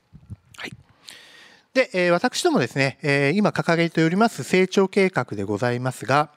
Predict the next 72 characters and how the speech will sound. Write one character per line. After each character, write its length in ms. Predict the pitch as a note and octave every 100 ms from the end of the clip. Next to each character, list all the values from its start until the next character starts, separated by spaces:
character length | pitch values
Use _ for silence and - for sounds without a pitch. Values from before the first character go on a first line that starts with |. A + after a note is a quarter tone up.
| _ _ _ _ _ -
え 220 | D3 C3+
ー、 40 | B2+
メ 120 | C#3+
ッ 20 |
セ 440 | - - C4 C#4
ー 20 | C4
ジ 160 | C4
ン 160 | C4 B3+
グ 100 | B3+
テ 140 | B3
ク 100 | -
ノ 140 | B3 A#3+
ロ 120 | F3+
ジ 200 | C3+ A#2+
ー 40 |
と 300 | - C4 A#3+ -
ソ 140 | D3
フ 100 | C3
ト 100 | -
ウ 40 | A3
ェ 100 | A3
ア 60 |
サ 180 | - A3+
ー 60 | G3+
ビ 100 | D3
ス 180 | - A#2
を 120 | G#2+
事 160 | A2
業 160 | C#3 G3+
化 100 | G3+
す 160 | - G#3
る 80 |
こ 140 | - F#3+
と、 280 | F#3+ F#3+ _ _ - - - -
え 240 | D3+ C#3+ C#3
ー、 20 |
こ 140 | -
れ 80 | C4+
を 80 | D4
で 100 | A3
す 140 | -
ね、 80 | C3+
進 340 | - D3+ - D#3+
め 120 | D#3
て、 340 | - A3+ A3
え 80 | D3
ー、 20 | C3
プ 80 | F#3
ラ 100 | A3
ッ 40 |
ト 100 | C4
フ 80 | C#4+
ォ 20 |
ー 20 |
ム 60 | C4+
化 100 | C4+
し 80 | -
た 100 | C#4+
い 80 | F3+
と 160 | A#2 - F3
い 60 |
う 60 | E3
こ 100 | G#3
と 100 | E3+
を 40 |
考 260 | - C3+ C#3+
え 80 | B2+
て 100 | A#2
お 20 |
り 80 | A2+
ま 120 | A#2
す。 200 | -